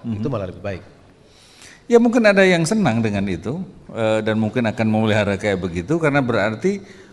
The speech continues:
Speaker 1: peluang Golkar untuk bisa rebound dari, eh,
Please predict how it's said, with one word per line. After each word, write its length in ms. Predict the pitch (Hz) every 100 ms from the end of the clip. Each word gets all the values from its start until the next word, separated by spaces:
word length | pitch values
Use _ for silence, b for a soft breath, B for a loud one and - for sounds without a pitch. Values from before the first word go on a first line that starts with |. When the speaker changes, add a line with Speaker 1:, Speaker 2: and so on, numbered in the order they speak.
| B -
Speaker 1:
peluang 360 | 131 147 170
Golkar 440 | 160 147 147 151 139
untuk 320 | 127 117 110
bisa 280 | 117 120 104
rebound 720 | 107 101 107 131 156 180 175
dari, 560 | 123 113 110 104 101
eh, 520 | 73 85 104 101 95